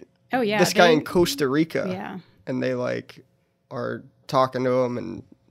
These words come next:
Speaker 2: it's cool that they deal with individual farmers like that.
Speaker 1: Yes.
Speaker 2: Um, but yeah,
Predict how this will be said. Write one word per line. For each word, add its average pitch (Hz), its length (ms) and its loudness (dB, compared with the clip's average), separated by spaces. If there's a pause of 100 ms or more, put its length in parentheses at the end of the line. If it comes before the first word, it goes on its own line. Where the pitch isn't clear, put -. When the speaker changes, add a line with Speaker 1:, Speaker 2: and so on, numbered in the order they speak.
(360)
Speaker 2:
it's - 140 -8
cool 170 160 2
that 143 140 0
they 131 100 0
deal 135 280 0
with 127 200 -4
individual 117 580 -8
farmers 107 480 -10
like - 220 -16
that. 80 300 -12 (380)
Speaker 1:
Yes. 180 520 -10 (400)
Speaker 2:
Um, 117 420 -10
but 120 100 -6
yeah, 131 140 2